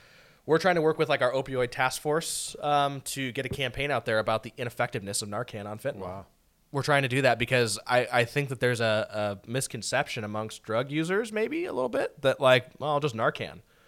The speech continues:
Speaker 1: Um, you know, we went into a t-, you've gone into plenty of drug houses. You know, most of the drug houses that we served raids on or whatever,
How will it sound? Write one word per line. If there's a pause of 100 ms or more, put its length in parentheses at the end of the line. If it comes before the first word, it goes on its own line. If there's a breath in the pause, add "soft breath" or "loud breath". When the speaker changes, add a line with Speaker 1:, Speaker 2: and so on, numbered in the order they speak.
(140 soft breath)
Speaker 1:
Um,
you
know, (120)
we
went
into
a
t-, (320)
you've
gone
into
plenty
of
drug
houses.
You
know,
most
of
the
drug
houses
that
we
served
raids
on
or
whatever,